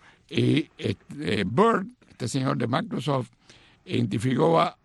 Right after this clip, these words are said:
un, una organización que se llama Fancy Bear, que más o menos Fancy Bear como un,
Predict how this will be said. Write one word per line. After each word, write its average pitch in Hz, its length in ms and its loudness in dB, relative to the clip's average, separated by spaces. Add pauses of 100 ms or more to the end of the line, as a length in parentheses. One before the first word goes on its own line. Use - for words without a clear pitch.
(140)
un, 131 540 0
una 127 180 0
organización 135 580 0
que 139 100 -6
se 120 60 0
llama 127 240 -2
Fancy 175 400 0
Bear, 135 400 0 (680)
que - 120 -10
más 104 160 -4
o 113 100 -2
menos 113 260 -2
Fancy 107 300 -6
Bear 117 260 -2
como 104 240 -6
un, 98 400 -4